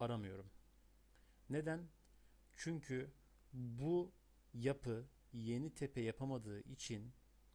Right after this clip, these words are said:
burada yapacağı formasyon, e, işte flama, dikdörtgen, üçgen,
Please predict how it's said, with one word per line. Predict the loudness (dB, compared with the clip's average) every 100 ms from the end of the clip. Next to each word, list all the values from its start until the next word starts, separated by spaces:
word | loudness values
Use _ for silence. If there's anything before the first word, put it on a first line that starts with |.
| -20 -20 -20 -14
burada | -6 -4 2 2 4 4
yapacağı | 4 2 2 2 2 -4 -16
formasyon, | 0 2 4 2 0 -4 -6 -8 -16 -20 -20 -20 -20 -20 -20 -20 -20 -20 -8 -4
e, | -2 0 0 0 -2 -2
işte | -4 -2 0 0
flama, | 0 2 4 4 2 -2 -6
dikdörtgen, | -6 0 0 0 0 0 0
üçgen, | -6 -8 0 0 2 -2